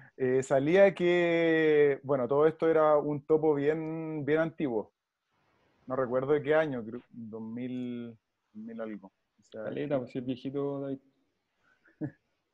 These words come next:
Speaker 1: Eh,
Speaker 2: En su
Speaker 1: la cosa es
Speaker 2: juventud.
Speaker 1: que decía que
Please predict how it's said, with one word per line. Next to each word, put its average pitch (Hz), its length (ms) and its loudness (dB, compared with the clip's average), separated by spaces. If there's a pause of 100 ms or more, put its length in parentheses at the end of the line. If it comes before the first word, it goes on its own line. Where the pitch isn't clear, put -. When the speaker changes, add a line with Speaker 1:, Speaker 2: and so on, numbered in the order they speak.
(960)
Speaker 1:
Eh, 117 640 0
Speaker 2:
En 139 40 -6
su 123 60 -8
Speaker 1:
la 120 140 2
cosa 160 200 4
es 160 60 2
Speaker 2:
juventud. 151 60 -4 (100)
Speaker 1:
que 151 80 4
decía 165 400 4
que 160 360 -2